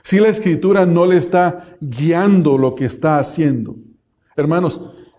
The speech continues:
vivimos en una época donde las personas dicen, "Es que yo siento". ¿No se han dado cuenta de eso? Se acabó la man-, el razonamiento. No dice, "No, esto debemos de hacer porque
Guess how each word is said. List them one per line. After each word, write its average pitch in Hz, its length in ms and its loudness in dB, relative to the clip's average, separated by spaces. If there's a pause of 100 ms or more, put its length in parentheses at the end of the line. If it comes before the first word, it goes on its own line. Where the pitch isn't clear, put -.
(200)
vivimos 165 560 0
en 185 80 -2
una 196 260 0
época 196 320 0
donde 147 240 2
las 127 160 -2
personas 151 420 -2
dicen, 143 480 -4 (340)
"Es 156 220 -4
que 180 180 -6
yo 156 200 -4
siento". 127 680 -10 (960)
¿No 127 120 -4
se 131 100 -4
han 139 60 -2
dado 143 200 0
cuenta 143 240 -6
de 147 100 -4
eso? - 280 -10 (1700)
Se - 200 -6
acabó 147 880 -2 (100)
la 143 160 -2
man-, 135 240 -2
el 131 160 0
razonamiento. 127 880 -2 (800)
No 139 220 0
dice, 151 320 0
"No, 131 360 -2
esto 170 540 0
debemos 147 300 0
de 147 60 2
hacer - 560 -2
porque 180 680 -2